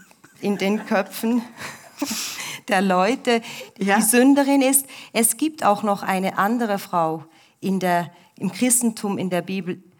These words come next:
Speaker 1: Maria. Hilft uns die weiter?
Speaker 2: Maria hilft uns gar nicht weiter. Hi-, Maria ist ein,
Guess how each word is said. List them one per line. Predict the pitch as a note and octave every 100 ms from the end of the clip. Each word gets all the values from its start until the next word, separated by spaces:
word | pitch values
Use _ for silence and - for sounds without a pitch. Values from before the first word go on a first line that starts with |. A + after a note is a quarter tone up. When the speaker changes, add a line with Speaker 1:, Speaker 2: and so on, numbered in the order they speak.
| -
Speaker 1:
Maria. | F3+ E3+ G3+ G3+ C#3 G2+ - _ _ _ _ _ _ _ _ _ _
Hilft | G3 G#3+ A3
uns | A#3 A#3 -
die | A#3 A3+
weiter? | C#3 A#2+ C3 D3 C#3 - _ _ _ - - - -
Speaker 2:
Maria | F3 F#3 G3 G#3+
hilft | G#3 G3+ F3+ F#3+
uns | E3+ -
gar | D3 G3+
nicht | A3 A3 -
weiter. | G3 G#3 F#3+
Hi-, | G3 F#3
Maria | F#3 F#3 F#3+ G#3+ G#3
ist | F#3 G3 -
ein, | F3+ F3+